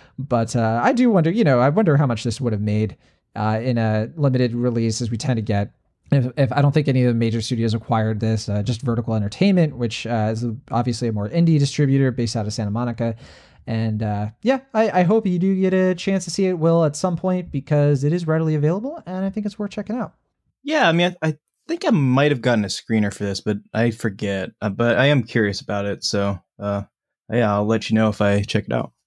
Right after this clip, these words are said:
Speaker 1: All right, uh, let's get to our next film. This is one that we both have seen, and, uh, I'm glad we did both see it, 'cause I, I'm very curious what you think of this. This is the film I was referring to earlier,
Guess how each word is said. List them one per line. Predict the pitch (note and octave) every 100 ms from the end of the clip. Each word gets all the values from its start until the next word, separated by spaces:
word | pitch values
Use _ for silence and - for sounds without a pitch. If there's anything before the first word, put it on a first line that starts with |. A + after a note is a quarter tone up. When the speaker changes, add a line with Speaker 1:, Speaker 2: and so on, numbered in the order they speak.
| _ _ _ _ -
Speaker 1:
All | G#3
right, | A3 _ -
uh, | F3 F3
let's | F#3+ G3+
get | B3+
to | A#3+
our | G3
next | F3
film. | F3 D3+
This | D#3+ G3
is | D#3+
one | E3+ E3 D#3+ -
that | D3+ D#3
we | E3+
both | E3+ C#4 G#3+
have | B3+ A#3+
seen, | - C4+ B2+ _ _ _ _ _
and, | A2+ A#2+ A#2+
uh, | A#2 A2 A2+
I'm | A#2+
glad | C#3+ C4 C4+
we | A#3+
did | C4+ A#3
both | B3
see | - B3+
it, | -
'cause | A#2
I, | B2+ D3+
I'm | C3+ D3 C3+
very | C3 F#3+ G3 E3+
curious | D3 D#3+ D3 B2+
what | -
you | B2+
think | C3+
of | B2
this. | A#2+
This | F3
is | A3+
the | F#3
film | F#3 D3+
I |
was | C3+
referring | B2 D3+ C3
to | A#2+ B2
earlier, | G#2 C#3 G3+